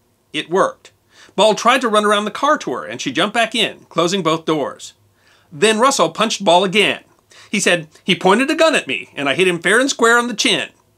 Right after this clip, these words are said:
He went down. Police were now converging, but this was, according to Captain Phillips, the most frightening moments, as the rescue was so near and yet it was so far. We were like caged animals.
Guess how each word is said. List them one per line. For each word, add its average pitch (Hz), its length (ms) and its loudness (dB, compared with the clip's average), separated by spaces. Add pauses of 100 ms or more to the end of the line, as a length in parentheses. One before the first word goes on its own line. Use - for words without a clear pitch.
(140)
He 175 160 -6
went 208 260 -4
down. 160 340 -2 (760)
Police 302 300 0
were 285 80 -2
now 262 160 2
converging, 185 680 -2
but - 140 -12
this 190 200 -2
was, 180 180 0
according 180 340 -4
to 170 60 -8
Captain 165 340 -4
Phillips, 208 400 -4 (200)
the 202 80 -4
most 220 220 -2
frightening 170 380 0
moments, 220 440 -2 (380)
as 180 160 -2
the 202 80 2
rescue 269 300 0
was 208 180 0
so 202 140 0
near 196 440 0
and 139 140 -4
yet 156 120 -4
it 151 60 -12
was 165 100 -8
so 196 120 -4
far. 196 580 -2
We 214 100 -4
were 233 100 -2
like 226 220 -4
caged 247 440 -4
animals. 247 600 -2